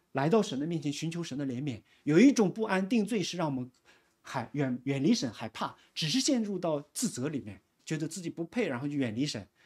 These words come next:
那另一种圣灵光照和责备，虽然有自责，但是懊悔、痛悔、仰望神、寻求神的，的时候，会带来真正的安息，同时会带来更愿意爱神、去顺从神的话。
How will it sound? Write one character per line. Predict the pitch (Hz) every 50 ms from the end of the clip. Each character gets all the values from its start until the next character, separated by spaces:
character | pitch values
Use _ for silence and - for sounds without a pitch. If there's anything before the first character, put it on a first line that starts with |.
| _ _ _ _
那 | - 247 240 233
另 | 226 - 415 403 403 370
一 | 277 220
种 | 170 165 127 120
圣 | - - 370 330 247 180
灵 | 180 214
光 | 202 233 233 240 247
照 | 247 269 247
和 | 185 160
责 | - - 127 143
备， | 170 208
虽 | 185 - - 220
然 | 294 339
有 | 330 254 165
自 | - - 240 196
责， | - - 123 127
但 | - 233 233 220
是 | - 220 202 208 - - - - - - _ _ _ _ _
懊 | - 311 302 277 254 226
悔、 | - - 170 143 127 120 120 120 143 -
痛 | - - 339 294 226
悔、 | - 170 139 135 135 127 143 - _ _ _ -
仰 | - 160 151 151
望 | 247 277 254
神、 | 214 214 220
寻 | 208 - 220 240
求 | 226 277 262
神 | - - 143 147
的， | 160 196 185
的 | 170 180
时 | - - 160
候， | 147 170 143 - - - _ _
会 | _ - 294 277
带 | - 294 262 233
来 | 180 175 185
真 | - 247 254 277
正 | 320 330 269
的 | 202 -
安 | - 170 180 175 170
息， | 160 - 160 143 120 - - - - _ _ _
同 | - - 175 233 339 339
时 | 330 - - 220 262
会 | 262 - 311 269
带 | - - 294 254
来 | 202 151 139 139 143 - - - - - _ _ -
更 | - 370 302 254 220 240
愿 | 294 349 330 254
意 | 180 156
爱 | - 190 180 160
神、 | 151 - - 113 107 110 110
去 | - - 139 131 127 123 127 - _ _ _ _ _ _ _ _ _ _ _ _ _ _ -
顺 | - - 427 359 226
从 | - 120 117
神 | - - 95
的 | 107 107
话。 | - 131 104 - -